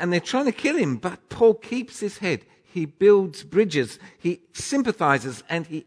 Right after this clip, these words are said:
empathizes with his audience, and he gives his testimony, and he gives his testimony in such a manner as to most likely lead to conviction and,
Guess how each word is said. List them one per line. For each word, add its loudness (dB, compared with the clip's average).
empathizes -2
with 2
his -2
audience, 4
and 0
he -8
gives -6
his -14
testimony, -2
and 2
he 0
gives -2
his -4
testimony 0
in 4
such -2
a 0
manner 4
as -6
to -6
most 2
likely 2
lead 2
to -18
conviction -2
and, -4